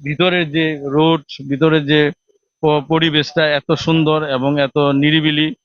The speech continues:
এবং এর পলিউশন মুক্ত, আহ, এটা একদম, আহ, ফ্রেশ, আহ, যদি না আপনি হা-, হাওয়া বাতাস পেতে চান তাহলে একমাত্র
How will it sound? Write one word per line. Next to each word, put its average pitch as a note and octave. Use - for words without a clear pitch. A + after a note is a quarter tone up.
এবং C#3+
এর C3
পলিউশন D#3
মুক্ত, D3+
আহ, C3
এটা D3
একদম, C#3
আহ, C3+
ফ্রেশ, D#3
আহ, C3
যদি C#3
না C#3
আপনি C3+
হা-, C#3+
হাওয়া D3
বাতাস C#3+
পেতে D3+
চান C#3+
তাহলে C3+
একমাত্র C#3